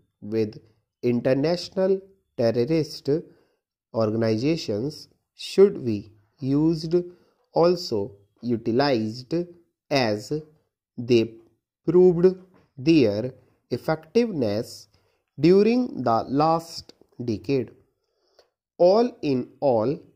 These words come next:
solving the problem of terrorism needs well elaborated plans and actions which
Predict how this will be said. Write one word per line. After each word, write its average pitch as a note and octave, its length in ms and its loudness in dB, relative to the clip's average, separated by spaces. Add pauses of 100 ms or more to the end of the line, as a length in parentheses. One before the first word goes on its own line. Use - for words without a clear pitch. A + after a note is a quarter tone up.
(200)
solving F3 800 2 (340)
the C3 240 -2 (220)
problem C3+ 640 0 (460)
of A2+ 260 -2 (500)
terrorism A#2 920 0 (520)
needs D#3+ 720 2 (260)
well A2 420 0 (440)
elaborated A2+ 1000 0 (400)
plans C3+ 640 0 (440)
and G#2 420 -2 (480)
actions B2 840 -2 (480)
which F3+ 300 4